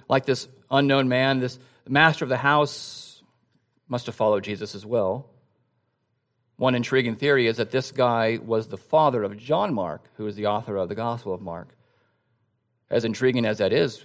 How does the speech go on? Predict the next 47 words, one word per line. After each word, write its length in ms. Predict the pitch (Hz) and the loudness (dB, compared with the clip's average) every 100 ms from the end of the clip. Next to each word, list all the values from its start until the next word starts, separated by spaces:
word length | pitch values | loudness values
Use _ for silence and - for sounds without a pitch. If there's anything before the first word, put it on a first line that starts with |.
| - | -18
we 100 | 95 | -14
just 200 | 92 92 | -12 -12
don't 180 | 80 67 | -14 -12
know. 260 | 147 120 - | -10 -12 -4
God 200 | 185 - | 0 0
knows 320 | 92 71 - - _ _ _ _ - | -2 -8 -14 -20 _ _ _ _ -8
who 140 | 110 | -4
this 180 | 92 - | -4 -4
master 300 | 113 113 107 | -2 -2 -4
of 20 | |
the 60 | 92 | -6
house 280 | 95 98 95 | -4 -4 -6
is. 260 | 90 - - _ _ _ _ _ - | -8 -10 -20 _ _ _ _ _ 2
But 80 | 160 | 6
again, 220 | 214 214 | 8 8
even 320 | 214 269 285 | 8 6 6
in 140 | 226 233 | 6 6
a 60 | |
city 340 | 220 254 240 220 | 6 4 4 4
whose 160 | 208 | 4
leadership 420 | 185 233 233 220 190 | 4 2 4 4 4
is 180 | 151 | 2
dead 340 | 131 214 247 254 | 4 6 8 4
set 300 | - 226 233 | 6 6 6
on 160 | 190 | 4
snuffing 480 | 175 - 220 233 226 | 0 -2 0 2 6
out 160 | 220 214 | 4 4
the 80 | 180 | 0
Savior, 500 | 202 208 165 143 139 - | 6 8 8 4 0 0
there 140 | 180 185 | 4 4
is 100 | 175 | 4
still 340 | 233 233 240 | 8 10 10
a 120 | 196 | 6
contingent 640 | 202 185 156 233 247 240 226 | 2 0 0 0 2 2 4
of 80 | 196 | 4
disciples 760 | 190 196 196 196 120 123 147 - - | 4 4 4 4 2 0 -4 -20 0
who 160 | 180 180 | 6 10
li-, 180 | 202 - | 8 8
whose 180 | 170 156 | 2 4
lives 320 | 180 214 220 196 | 6 8 6 2
have 80 | |
been 120 | 180 160 | -2 -2
changed 460 | - 196 190 - | 2 2 2 -2
forever 640 | - 180 208 254 143 120 - - | -4 -2 4 4 4 -2 -4 -2
by 160 | 139 143 | 4 4
the 80 | 143 | 4
Messiah. 480 | 135 147 151 - | -2 -2 -2 -6